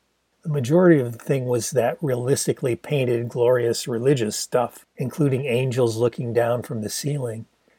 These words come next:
and the figures were very precise and clear. But right below baby Jesus, in the focal point of the painting,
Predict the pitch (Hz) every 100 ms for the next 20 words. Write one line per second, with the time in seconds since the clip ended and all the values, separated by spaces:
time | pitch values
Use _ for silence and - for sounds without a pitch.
0 | - 139 120 - 202 151 135 123 120 -
1 | - 143 135 135 123 - 123 - 131 127
2 | 117 - 113 107 - 151 127 110 - _
3 | _ _ _ _ _ _ _ - 180 143
4 | 143 196 - 175 156 156 147 147 160 143
5 | 123 123 156 139 - 117 - 160 123 -
6 | 143 151 143 - 147 131 120 110 - 151
7 | 147 120 101